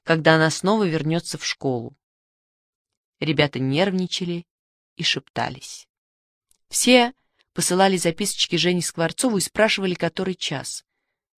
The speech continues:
Но Женя, как на беду, в этот день забыл свои часы дома. В классе было шумно, а Александр Ефремович несколько раз просил восстановить тишину. Но тишина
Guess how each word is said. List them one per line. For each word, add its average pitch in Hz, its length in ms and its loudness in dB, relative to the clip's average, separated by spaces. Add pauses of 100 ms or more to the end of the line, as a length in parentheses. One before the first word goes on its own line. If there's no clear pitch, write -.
(160)
Но 156 220 2
Женя, 190 320 2
как - 220 0
на 180 140 2
беду, 196 320 2
в 220 60 0
этот 202 240 0
день 226 240 0
забыл 190 460 6
свои 135 320 0
часы - 400 -4
дома. 135 500 0 (560)
В - 80 -20
классе 165 380 4
было 156 200 -2
шумно, 220 560 2 (460)
а 196 200 10
Александр 220 500 4
Ефремович 247 520 2
несколько 202 460 -2
раз 233 180 2
просил 185 380 -2
восстановить 156 580 -4
тишину. 127 580 -6 (460)
Но 156 120 -2
тишина 190 640 -2